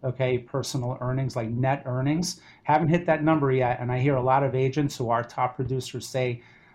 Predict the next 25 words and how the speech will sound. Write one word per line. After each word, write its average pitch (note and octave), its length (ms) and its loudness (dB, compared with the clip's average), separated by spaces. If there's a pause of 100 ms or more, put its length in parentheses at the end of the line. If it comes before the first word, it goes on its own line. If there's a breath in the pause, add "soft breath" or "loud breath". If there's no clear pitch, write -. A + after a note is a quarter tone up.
(120)
that C#3 200 4
is C#3 280 0
one C3+ 160 2
of C3 120 2
the B2 60 -2
hardest D3 440 0
things B2+ 260 -2
to C#3 100 -2
do B2 420 0 (360 soft breath)
when C3 160 2
you B2+ 100 2
first C#3 340 -2
your C3+ 80 -2 (120)
break C3+ 240 2
for - 220 -10
your, A#2+ 260 -2
your, A#2+ 200 -6
when B2+ 200 -2
you A#2+ 100 -2
first, - 360 -2 (160)
uh, B2 220 -4
break C3 340 0
your B2+ 100 -4
first - 300 -6
million, C#3+ 400 2